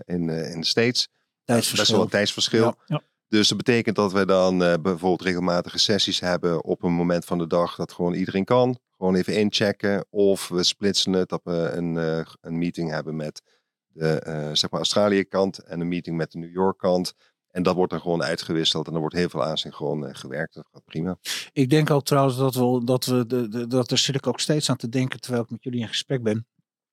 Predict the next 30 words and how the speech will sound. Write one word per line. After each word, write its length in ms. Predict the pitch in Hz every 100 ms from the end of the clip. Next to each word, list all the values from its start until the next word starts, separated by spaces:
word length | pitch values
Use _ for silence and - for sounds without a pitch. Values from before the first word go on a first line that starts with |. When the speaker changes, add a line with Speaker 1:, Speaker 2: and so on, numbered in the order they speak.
| _ - - - - _ _
Speaker 2:
Eh, 120 | 254 -
het 220 | 131 131
is 220 | 147 127
natuurlijk 480 | 151 131 143 127 123
niet 220 | 135 131
allemaal 360 | - 117 110 113
nieuw. 380 | 113 147 127 107
Er 80 | 110
zijn 180 | 120
natuurlijk 400 | 117 104 110 107
al 60 | 98
organisaties 800 | 127 120 120 113 127 120 120 113
die 120 | 123
al 140 | 113 107
decennia 760 | 117 117 - 147 147 135 120
lang 340 | 120 117 110
op 180 | - 117
deze 340 | 127 123 107 107
manier 360 | 107 101 98
werken. 460 | 98 104 135 160 147
Die 140 | 107
zijn 180 | 107 107
niet 160 | 104 101
anders 320 | 104 101 -
gewend. 400 | 101 110 190 - _ _ _ - - -
En 460 | - 104 104 104 - _ _ _ _ _
het 260 | 139 120 139
is 140 | 127
meer 340 | 139 143 139
de, 80 | 127